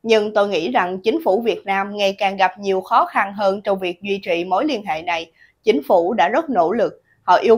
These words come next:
cầu các trường học, doanh nghiệp, cơ quan đoàn thể tổ chức các buổi viếng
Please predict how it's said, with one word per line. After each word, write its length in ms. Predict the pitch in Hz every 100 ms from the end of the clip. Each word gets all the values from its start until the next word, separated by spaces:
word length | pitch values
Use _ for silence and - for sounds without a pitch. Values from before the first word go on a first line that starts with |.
| 220
cầu 220 | 175 180
các 260 | 190 320 359
trường 200 | 226 208
học, 280 | 190 170 - 185
doanh 200 | 202 196
nghiệp, 220 | 190 165 -
cơ 220 | - 190 190
quan 260 | 190 190
đoàn 240 | 190 160 165
thể 360 | 180 156 233 - -
tổ 180 | 185 185
chức 160 | 359 370
các 200 | 277 302
buổi 180 | 190 175
viếng 260 | 202 226